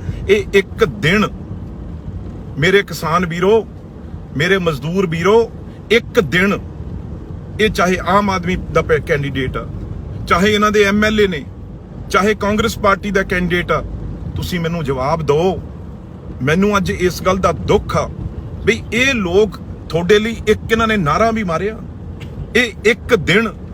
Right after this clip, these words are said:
ਤੁਹਾਡੇ ਖਾਤਰ ਕਿਸੇ ਧੁੱਪ ਦੇ ਵਿੱਚ ਬੈਠੇ, ਕਿਸੇ ਸੜਕ ਤੇ ਬੈਠੇ, ਹਜੇ ਕਿ ਕਿਸਾਨ ਯੂਨੀਅਨਾਂ ਨੇ ਇਹ ਗੱਲ ਕਿਹਾ ਸੀ ਵੀ ਤਿੰਨ ਸੜਕਾਂ ਅਸੀਂ ਰੋਕੀਆਂ, ਚੌਥੀ ਸੜਕ ਕੋਈ ਪਾਰਟੀ ਵੀ ਰੋਕ ਸਕਦੀ ਆ। ਕਾਂਗਰਸ ਪਾਰਟੀ ਦੇ ਅੱਜ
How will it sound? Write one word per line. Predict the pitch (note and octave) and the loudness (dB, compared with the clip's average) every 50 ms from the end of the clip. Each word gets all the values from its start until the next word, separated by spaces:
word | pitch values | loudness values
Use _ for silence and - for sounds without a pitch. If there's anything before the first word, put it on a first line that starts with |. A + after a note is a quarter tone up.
| - - - - - - - - | -12 -12 -10 -8 -8 -8 -8 -4
ਤੁਹਾਡੇ | - F3 F#3+ F#3 A3+ | 0 0 4 6 4
ਖਾਤਰ | G#3 - F#3 F#3+ - - G#3 | 4 4 -2 -2 2 2 0
ਕਿਸੇ | F#3+ - G#3 F#3+ - A3+ A3 G#3 - - | 2 0 -2 2 4 4 4 4 4 0
ਧੁੱਪ | G#3+ D#3 - - G3 | 0 0 0 2 2
ਦੇ | F#3+ G#3 | 4 4
ਵਿੱਚ | G3 G3+ G3+ - F#3+ | 4 4 2 0 0
ਬੈਠੇ, | D3+ C#3+ C#3 - - F#3+ G#3 G3 G3 - - - - - - - - - - - - - - | -2 -2 -2 0 -2 -4 -4 -4 -8 -10 -10 -10 -10 -10 -10 -10 -10 -12 -12 -12 -12 -10 0
ਕਿਸੇ | - A#3+ - - B3 B3+ B3 B3 A#3 - - - - - - - - - - - - - | 0 0 2 4 4 4 4 4 2 -2 -10 -14 -12 -12 -10 -10 -8 -8 -8 -8 -8 -8
ਸੜਕ | - - - F#3 F#3+ G3 - A3+ | -6 0 2 4 4 4 0 4
ਤੇ | - A3 G#3 | 4 4 4
ਬੈਠੇ, | E3+ E3+ E3+ - G3 A3 A3 - - D3 E3 | 4 2 0 4 4 4 4 4 -2 -6 0
ਹਜੇ | E3 G3+ G#3 | 0 0 0
ਕਿ | G3 G#3 G3 | 0 -2 -4
ਕਿਸਾਨ | - G3 F3+ - F3 E3 F#3 G3 | -4 -6 -4 -2 0 0 2 2
ਯੂਨੀਅਨਾਂ | F#3+ F3+ G3 G3 G3+ G#3 G3+ G3+ G3+ | 2 0 0 0 0 0 0 0 0
ਨੇ | G3+ G3+ | 0 0
ਇਹ | G3+ | 0
ਗੱਲ | F#3 G3 F#3 F#3+ | 2 2 0 0
ਕਿਹਾ | F#3 - G3+ G#3+ A3 A3 | 0 2 2 2 2 2
ਸੀ | G#3 - G3 | 0 -2 -4
ਵੀ | G#3 G3+ - - - | -4 -4 -6 2 2
ਤਿੰਨ | G#3 A3 A3 G#3+ | 4 4 4 2
ਸੜਕਾਂ | - G3+ F3+ F#3 F#3 G3 F#3+ F#3 | 2 0 -2 0 0 0 -2 -2
ਅਸੀਂ | - - G3 F3+ | 0 -2 -2 -2
ਰੋਕੀਆਂ, | F#3 D#3+ - - F#3 F#3+ F#3 D#3+ C3+ - - - - - - - | -2 -2 -2 -2 -2 0 0 0 -2 -6 -10 -12 -14 -14 -12 -4
ਚੌਥੀ | - F#3 F3+ E3+ - G#3 G#3 | -2 -2 -2 0 0 -2 -2
ਸੜਕ | F3 - F3 F3 E3+ - - | 0 0 0 0 0 -2 -2
ਕੋਈ | - F3+ F#3 G#3+ | 2 2 2 4
ਪਾਰਟੀ | G#3 - E3+ D3+ D3+ D3 - E3+ | 2 2 2 2 2 0 -2 -4
ਵੀ | E3 D#3 | -4 -2
ਰੋਕ | D3 C3+ C3+ C3 | -2 -2 -2 -2
ਸਕਦੀ | - - C#3 C3+ B2 A#2+ C3 B2 | -2 -4 -4 -4 -2 -4 -4 -4
ਆ। | A2+ G#2 - - - - - - - - - - - | -4 -6 -8 -12 -14 -14 -12 -12 -10 -10 -8 0 2
ਕਾਂਗਰਸ | G3 G3 G#3+ A3 A3 A3 G3+ - | 4 4 4 4 4 2 2 0
ਪਾਰਟੀ | - F#3 F#3 F3+ F3+ - G#3+ G#3+ G3+ | 0 2 2 2 2 2 -2 -2 2
ਦੇ | G#3+ G#3+ F#3+ E3+ | 2 2 4 2
ਅੱਜ | F3+ E3+ | 2 0